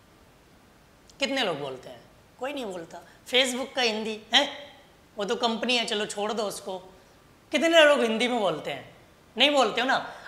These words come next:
अब अगर पूछा जाए ना कि आपकी हिंदी weak है कि अंग्रेजी weak है, अभी अगर पूछ लिया जाए ना computer की हिंदी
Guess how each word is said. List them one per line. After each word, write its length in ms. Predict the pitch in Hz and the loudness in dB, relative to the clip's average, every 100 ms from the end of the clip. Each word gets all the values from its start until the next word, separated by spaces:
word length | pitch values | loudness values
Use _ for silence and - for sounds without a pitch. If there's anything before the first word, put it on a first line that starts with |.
| - | 6
अब 160 | 285 | 8
अगर 260 | 330 277 359 | 8 6 2
पूछा 420 | - 285 226 339 | 2 0 4 6
जाए 200 | 330 302 | 6 6
ना 440 | 330 370 - - - | 6 6 4 -4 2
कि 60 | |
आपकी 220 | 311 311 320 | 2 4 2
हिंदी 360 | 214 233 311 | 2 2 2
weak 260 | 311 311 311 | 2 2 2
है 60 | |
कि 140 | 320 320 | 2 2
अंग्रेजी 360 | 262 247 220 | 4 4 4
weak 240 | 233 240 220 | 2 0 0
है, 180 | 190 - - - | -2 -2 -2 6
अभी 240 | 202 277 | 8 8
अगर 180 | 285 277 | 8 8
पूछ 300 | - 277 - | 4 0 2
लिया 140 | 277 | 4
जाए 120 | 269 339 | 6 4
ना 100 | 403 | 2
computer 540 | 302 262 277 269 285 | 0 0 0 2 2
की 80 | 269 | 4
हिंदी 340 | 240 226 - | 2 0 -2